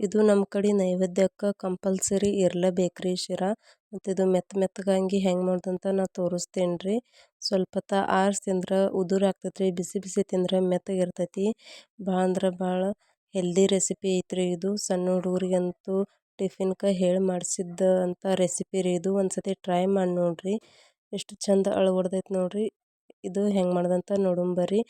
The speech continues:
ಇಲ್ಲಿ ನಾ ಡ್ರೈ ಫ್ರೂಟ್ಸ್ ತೊಗೊಂಡೇನ್ರಿ, ಬಾದಾಮ ಮತ್ತು, ಆ, ಒಣ ದ್ರಾಕ್ಷಿ ಇವೆರಡು ತೊಗೊಂಡೇನ್ರಿ. ನಿಮಗೆ ಬೇಕಂದ್ರೆ ಇನ್ನೂ ಹಾಕ್ಕೋಬೋದ್ರಿ. ಇಲ್ಲಿ ನಾ ಒಂದು ಕಪ್ ರವೆ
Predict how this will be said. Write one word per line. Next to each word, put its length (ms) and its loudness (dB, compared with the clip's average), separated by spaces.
ಇಲ್ಲಿ 240 2
ನಾ 260 4
ಡ್ರೈ 240 0
ಫ್ರೂಟ್ಸ್ 320 -10
ತೊಗೊಂಡೇನ್ರಿ, 680 0
ಬಾದಾಮ 520 0
ಮತ್ತು, 480 -4
ಆ, 340 -2
ಒಣ 280 4
ದ್ರಾಕ್ಷಿ 400 -4
ಇವೆರಡು 320 2
ತೊಗೊಂಡೇನ್ರಿ. 440 0
ನಿಮಗೆ 280 2
ಬೇಕಂದ್ರೆ 560 0
ಇನ್ನೂ 240 0
ಹಾಕ್ಕೋಬೋದ್ರಿ. 760 -2
ಇಲ್ಲಿ 180 2
ನಾ 140 4
ಒಂದು 200 4
ಕಪ್ 440 0
ರವೆ 240 0